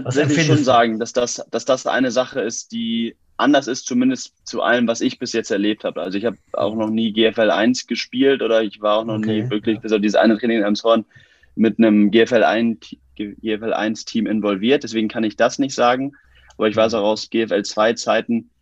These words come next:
Speaker 2: dass gerade so Sachen wie Trainingsbeteiligung natürlich, ähm, schwierig sind. Und das ist, das ist bei uns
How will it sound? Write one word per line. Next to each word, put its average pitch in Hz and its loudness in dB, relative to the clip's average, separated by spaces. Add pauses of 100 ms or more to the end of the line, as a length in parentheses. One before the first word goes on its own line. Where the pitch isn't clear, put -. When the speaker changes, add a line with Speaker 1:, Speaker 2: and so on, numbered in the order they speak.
(200)
Speaker 2:
dass - -10
gerade 110 2
so 104 -2
Sachen 110 -4
wie 101 -6
Trainingsbeteiligung 113 -2
natürlich, 104 -4
ähm, 92 -4
schwierig 120 2
sind. 120 2 (400)
Und 107 2 (600)
das - 4
ist, - -4 (100)
das 120 -2
ist 120 -8
bei 113 2
uns 117 -2